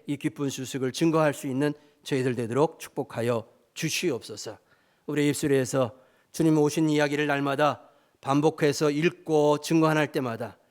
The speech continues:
내 마음에 하나님의 진리가 깨달아지게 하시고 그 진리가 나의 삶을 변화시킬 수 있는 놀라운 역사를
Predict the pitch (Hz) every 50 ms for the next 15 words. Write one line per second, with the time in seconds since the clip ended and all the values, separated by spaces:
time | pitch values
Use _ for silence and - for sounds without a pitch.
0 | _ _ _ - 139 147 151 147 143 139 135 135 127 127 131 127 110 98 - _
1 | _ _ _ _ _ - - 170 165 160 156 160 156 156 156 160 - - 156 160
2 | 160 160 156 147 - 208 175 147 151 147 143 127 135 139 143 135 - 117 - -
3 | - - - _ _ _ _ _ _ _ - 185 180 180 - - 165 160 165 165
4 | 165 147 143 147 151 147 - 147 135 139 151 143 113 - - _ _ _ _ -
5 | 131 123 127 127 - - - - 123 113 - - 131 120 120 120 131 139 147 156
6 | 160 160 156 165 165 165 156 131 - - 139 120 131 147 151